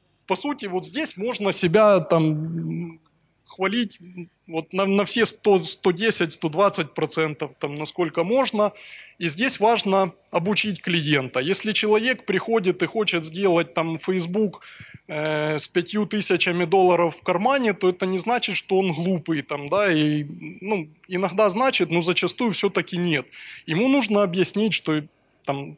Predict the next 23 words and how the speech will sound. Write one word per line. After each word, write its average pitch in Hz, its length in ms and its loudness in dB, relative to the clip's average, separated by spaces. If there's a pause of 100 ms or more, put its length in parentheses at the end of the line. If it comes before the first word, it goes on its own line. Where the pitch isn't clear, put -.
(120)
«Товарищ, 175 500 4
да, 190 280 2
ты 196 140 -4
не 202 180 2
понимаешь, 180 580 -2
может 165 280 -4
быть, 160 260 -6
там, 156 140 -6
масштабов 160 640 -2
трагедии, 190 560 -4
ты 175 160 -4
не 170 180 0
эксперт 190 400 -4
в - 40 -8
разработке, 156 720 -2 (840)
э, 139 360 -18
там, 143 260 -12
софта, - 460 0 (460)
но 180 280 2 (160)
это 220 280 2
стоит, 226 480 2
там, 156 200 -2
допустим, 156 680 -6